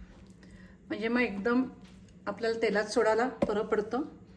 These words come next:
तरी आपल्या इथे कॉर्न शिजलेला आहे. तुम्ही फ्रोझन कॉर्न घेतलात तरी चालेल, फ्रेश घेतलात तरी चालेल, वाफवून घ्या, कच्चा घ्या, कसाही घ्या, तरी ही भजी छानच होतात.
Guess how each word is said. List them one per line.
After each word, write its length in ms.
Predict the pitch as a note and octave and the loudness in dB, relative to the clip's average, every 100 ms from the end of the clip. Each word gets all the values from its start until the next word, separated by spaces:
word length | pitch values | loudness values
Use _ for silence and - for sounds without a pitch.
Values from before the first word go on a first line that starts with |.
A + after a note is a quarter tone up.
| - - - | -20 -20 2
तरी 120 | G#3 | 6
आपल्या 220 | A#3+ A#3+ | 8 8
इथे 140 | B3 C4+ | 6 4
कॉर्न 300 | B3+ A#3+ B3 | 4 6 6
शिजलेला 460 | C4+ A3+ A3+ A#3+ B3+ | 4 4 6 8 8
आहे. 240 | B3 B3 C#4 - - - - - - - | 4 0 -4 -12 -20 -20 -20 -20 -20 -6
तुम्ही 240 | A3+ B3 | 2 2
फ्रोझन 460 | B3 C4 G#3 A#3+ B3+ | 6 8 8 6 6
कॉर्न 300 | B3+ B3 B3+ | 6 8 8
घेतलात 460 | B3 A#3 A#3 A#3 | 6 6 2 4
तरी 140 | A#3+ B3 | 2 4
चालेल, 480 | C4 A3+ A3 B3+ D4+ - - - - | 4 4 4 2 0 -6 -18 -14 6
फ्रेश 280 | A#3 A#3 A#3 | 8 8 8
घेतलात 420 | A3+ A3 A3+ - | 6 6 2 2
तरी 160 | A3 A3+ | 0 2
चालेल, 480 | A#3+ G#3 G3+ G3+ - - - - - - - | 4 4 4 0 -4 -16 -20 -20 -20 -20 -4
वाफवून 480 | A3+ B3+ C4 A#3+ A#3+ | 4 4 4 2 4
घ्या, 240 | A3+ A3 A3 | 4 6 6
कच्चा 460 | A3 A3+ - A3 | 4 0 2 4
घ्या, 180 | G3+ G#3 | 4 2
कसाही 400 | G#3 A3+ C4+ C#4 | 2 4 6 6
घ्या, 180 | G#3+ D#3 C#3+ - | 6 0 -2 0
तरी 120 | A3 | 2
ही 100 | B3 | 4
भजी 220 | A#3+ A#3 | 4 2
छानच 360 | - B3 A#3+ A#3+ | 0 2 2 0
होतात. 260 | F3+ - | -2 -4